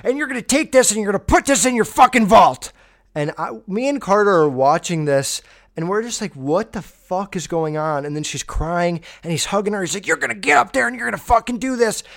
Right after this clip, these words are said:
We had no clue what the fuck was going on. And then she gets up on this fucking,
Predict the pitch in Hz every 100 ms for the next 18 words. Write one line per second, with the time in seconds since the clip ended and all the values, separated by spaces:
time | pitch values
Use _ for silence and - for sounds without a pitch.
0 | - 175 202 156 160 180 226 226 220 214
1 | 185 175 - - 156 156 - 147 139 127
2 | 127 127 123 - - 151 170 160 170 131
3 | 185 185 202 180 165 147 135 - 170 165
4 | 147